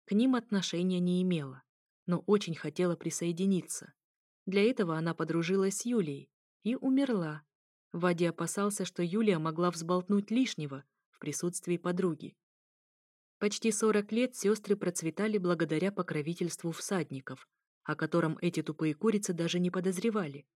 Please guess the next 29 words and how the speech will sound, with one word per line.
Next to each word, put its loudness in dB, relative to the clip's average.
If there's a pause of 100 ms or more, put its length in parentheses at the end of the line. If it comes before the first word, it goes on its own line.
(420)
А 2
брата 2
П 2
считали 0
единственным 2
вампиром, 0 (240)
знающим 0
об -2
организации -2 (300)
и 0
разделяющим 4
их -2
идеалы. 0 (720)
Даже 4
старуха, 0 (300)
а -2
по -2
документам 2
Винира 2
Гайс, -2 (280)
верила 2
в -8
эту -2
чушь. -8 (600)
Именно 4
она 4
занималась 0
обучением -2
девочек -2